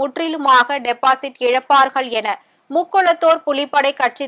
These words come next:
தலைவர் கருணாஸ் தெரிவித்துள்ளார். ராணிப்பேட்டை மாவட்டம் ஆற்காடு அண்ணா சிலை அருகே மருது பாண்டியர்களின் இருநூற்று இருபத்து மூன்றாவது ஆண்டு நினைவேந்தலை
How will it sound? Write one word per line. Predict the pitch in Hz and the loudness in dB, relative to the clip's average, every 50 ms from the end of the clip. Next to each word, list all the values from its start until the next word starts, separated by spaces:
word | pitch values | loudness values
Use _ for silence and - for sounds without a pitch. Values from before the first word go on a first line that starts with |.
| 247 269 | -2 0
தலைவர் | 247 247 240 220 226 220 226 - | 0 0 0 -2 -4 -4 0 0
கருணாஸ் | 247 247 247 285 285 277 269 269 _ - | 2 2 2 0 -2 -4 -4 -4 _ -6
தெரிவித்துள்ளார். | 247 233 254 233 240 208 214 - 226 226 240 233 208 - - _ _ _ _ _ _ _ _ _ _ _ _ _ _ _ _ _ _ _ _ _ _ _ _ _ _ _ _ _ _ _ _ _ _ - | -4 -4 -4 -4 -6 -6 -6 -6 -6 -2 -2 0 0 -2 -4 _ _ _ _ _ _ _ _ _ _ _ _ _ _ _ _ _ _ _ _ _ _ _ _ _ _ _ _ _ _ _ _ _ _ 0
ராணிப்பேட்டை | 269 294 302 311 330 349 359 - 349 330 320 330 339 330 302 277 | 4 6 6 6 4 2 -2 -2 -2 -2 -2 -2 -6 -4 -2 2
மாவட்டம் | 262 247 247 247 247 240 240 - 285 277 - - 240 247 | 4 4 4 4 2 0 -2 -6 -8 -8 -2 2 4 4
ஆற்காடு | 247 262 269 - 277 277 262 254 294 277 240 | 4 4 2 2 0 2 2 2 2 2 2
அண்ணா | 233 233 269 302 320 320 - | 2 2 0 -4 -6 -6 -4
சிலை | - 277 262 254 240 226 226 | -4 -2 0 2 2 4 2
அருகே | 226 233 233 - 214 202 - _ _ _ 254 262 | 2 0 -2 -4 -6 -8 -8 _ _ _ 0 2
மருது | 285 302 320 359 339 359 339 - 302 | 4 4 4 2 -2 -8 -6 0 4
பாண்டியர்களின் | 262 254 254 247 254 269 262 254 247 - 254 285 294 294 254 254 | 4 4 4 4 2 -2 -2 -2 -2 -2 -4 -4 -6 -4 -4 -2
இருநூற்று | 254 262 262 277 277 269 262 277 277 247 247 | -2 -2 -2 -4 -6 -8 -8 -6 -4 -2 -2
இருபத்து | 247 262 254 262 254 - 262 247 240 | -2 0 -2 -4 -4 -4 -8 -8 -8
மூன்றாவது | 240 254 262 254 269 262 254 247 254 240 277 226 196 220 | -8 -6 -2 2 2 4 4 2 0 -2 -2 2 2 4
ஆண்டு | 226 240 240 262 247 233 | 4 2 0 -4 -10 -8
நினைவேந்தலை | 220 226 233 240 240 240 240 240 247 240 247 247 | -6 -4 -4 -2 -2 -2 -2 -2 -4 -6 -8 -10